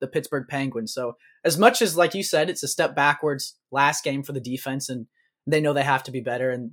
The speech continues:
the, I think the offense knows they have to forecheck better and, uh, grind it out a little bit more against those playoff teams. But they have an opportunity here tonight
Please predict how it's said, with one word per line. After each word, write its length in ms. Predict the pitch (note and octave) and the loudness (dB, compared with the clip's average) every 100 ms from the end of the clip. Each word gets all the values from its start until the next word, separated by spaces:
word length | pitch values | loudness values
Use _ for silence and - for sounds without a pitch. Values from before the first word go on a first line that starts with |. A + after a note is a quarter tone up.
| _ | _
the, 220 | - C3+ C#3+ | -10 0 2
I 100 | D3+ | 2
think 140 | F3 | 0
the 100 | D#3 | 0
offense 400 | C3 C#3+ D#3 D3 | 2 2 0 -6
knows 200 | D#3 C#3+ | -4 -4
they 80 | C#3 | -2
have 120 | C3 | -4
to 80 | C#3 | -4
forecheck 520 | - C3 C3+ C#3+ C3 B2+ | -6 -4 -2 -4 -6 -8
better 260 | B2+ B2+ | -6 -6
and, 160 | A#2+ A#2 _ _ _ _ - | -8 -12 _ _ _ _ -6
uh, 160 | A#2+ | -4
grind 340 | A#2 C3+ C3 C#3+ | -4 -2 0 0
it 80 | B2+ | 0
out 120 | C3 | 0
a 40 | |
little 180 | C3 C3 | 0 0
bit 120 | C3 | -2
more 200 | A#2+ B2 | -4 -4
against 240 | B2+ B2+ - | -4 -6 -6
those 180 | A#2 - | -8 -8
playoff 400 | B2+ B2 A#2+ - | -6 -2 -2 -4
teams. 280 | B2 C3 | -8 -8
But 160 | - C3+ | -4 -2
they 80 | C#3+ | 6
have 180 | F#3 F3 | 6 8
an 60 | |
opportunity 560 | E3 D#3 - F3 D3+ C#3 | 4 2 -4 -4 -2 -2
here 320 | C#3 C3 B2 _ _ _ | 0 -2 -4 _ _ _
tonight 440 | C3+ D#3+ D3+ D3+ | -4 0 0 -2